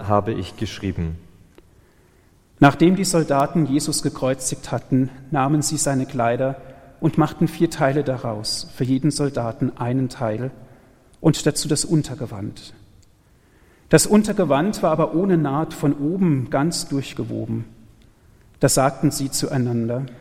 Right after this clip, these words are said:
Speaker 1: „Wir wollen es nicht zerteilen, sondern darum losen, wem es gehören soll.“
Speaker 2: So sollte sich das Schriftwort erfüllen: „Sie verteilen meine Kleider unter sich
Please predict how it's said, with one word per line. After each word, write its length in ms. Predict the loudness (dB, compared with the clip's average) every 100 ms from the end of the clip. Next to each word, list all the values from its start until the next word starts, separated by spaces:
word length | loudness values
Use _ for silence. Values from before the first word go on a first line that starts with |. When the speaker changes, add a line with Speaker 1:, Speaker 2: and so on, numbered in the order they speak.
| -20 -20 -20 _ _ 2
Speaker 1:
„Wir 160 | 6
wollen 280 | 6 6 4
es 160 | 2 2
nicht 360 | -2 -4 -4
zerteilen, 760 | -2 0 2 2 2 0 0 -2
sondern 420 | 2 4 4 2
darum 260 | 2 2 0
losen, 460 | 0 0 0 0
wem 160 | 2 0
es 180 | -2 -4
gehören 440 | 0 0 0 -2
soll.“ 340 | -2 -2 -2 -8 -14 -20 -20 -20 -20 _ _ _
Speaker 2:
So 120 | -2 2
sollte 260 | 2 0
sich 200 | -4 -2
das 120 | -2
Schriftwort 440 | -2 -4 -2 -4 -4
erfüllen: 580 | -6 -4 -4 -2 -2 -4 -14 -20 -20 -20 _ _ _ -10
„Sie 200 | -4 2
verteilen 580 | 0 2 2 2 2 0
meine 240 | 0 -2
Kleider 480 | 0 0 2 0 0
unter 220 | -2 -2
sich 500 | -4 -6 -6 -10